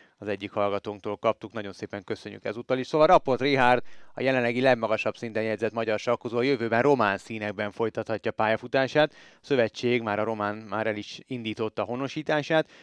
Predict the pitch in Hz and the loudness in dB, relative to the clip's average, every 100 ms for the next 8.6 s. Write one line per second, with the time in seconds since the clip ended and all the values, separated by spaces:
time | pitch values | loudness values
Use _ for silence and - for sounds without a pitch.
0 | - - 123 175 131 117 117 - - 165 | -14 -6 0 2 2 0 -6 -8 -6 -4
1 | 127 107 107 - 104 101 104 - 120 - | -2 -4 -6 -4 -4 -2 -4 -2 -4 -4
2 | 104 107 110 104 107 104 - 110 104 - | -6 -4 -2 -4 -4 -6 -6 -8 -10 -6
3 | 165 160 107 127 107 101 98 107 120 - | -2 -2 0 0 0 0 -2 -4 -4 -10
4 | - - _ 117 113 95 127 113 101 - | -20 -20 _ -6 -4 2 4 4 0 -8
5 | - 110 107 101 - 113 107 - 110 - | -6 -4 -4 -4 -6 -8 -4 2 2 2
6 | 123 107 104 104 107 101 120 110 107 104 | 2 2 0 -2 -4 -4 -8 -8 -8 -8
7 | 104 98 107 107 104 107 107 104 107 - | -8 -6 -2 0 0 -2 -4 -8 -12 -8
8 | - 110 104 117 107 120 | -2 0 -2 -4 0 0